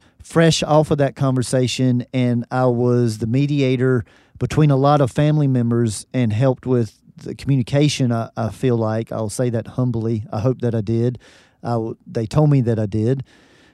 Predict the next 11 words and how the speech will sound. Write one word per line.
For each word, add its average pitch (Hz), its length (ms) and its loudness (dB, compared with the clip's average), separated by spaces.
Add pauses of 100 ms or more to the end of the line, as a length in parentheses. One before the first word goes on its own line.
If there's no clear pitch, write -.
(120)
But 139 540 2 (520)
the 135 100 2
key 185 240 4
was, 151 320 8
is 143 160 4
that 139 220 2
I 143 40 -2
w-, 139 240 4
went 151 260 4
into 170 200 6
that 139 280 2